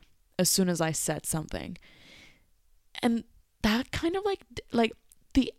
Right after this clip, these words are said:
external triggers of my social anxiety, f-,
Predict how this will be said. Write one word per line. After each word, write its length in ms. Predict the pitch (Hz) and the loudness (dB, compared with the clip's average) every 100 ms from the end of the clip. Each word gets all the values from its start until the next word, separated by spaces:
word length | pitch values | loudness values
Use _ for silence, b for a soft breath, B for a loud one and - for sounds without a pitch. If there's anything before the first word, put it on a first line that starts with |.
| _ _ | _ _
external 640 | 220 - - - 226 294 311 | 0 0 0 2 4 4 2
triggers 640 | - 180 170 208 285 285 | 2 2 2 2 2 0
of 340 | - 208 165 - B B | 0 0 0 -10 B B
my 200 | - 185 | -2 0
social 600 | 180 - 180 185 180 196 | 0 2 2 4 2 2
anxiety, 800 | 185 175 - 160 160 170 170 185 - _ _ - - - _ _ | 0 0 -2 0 -2 -2 -2 -6 -12 _ _ -20 -20 -20 _ _
f-, 200 | - - | -18 -18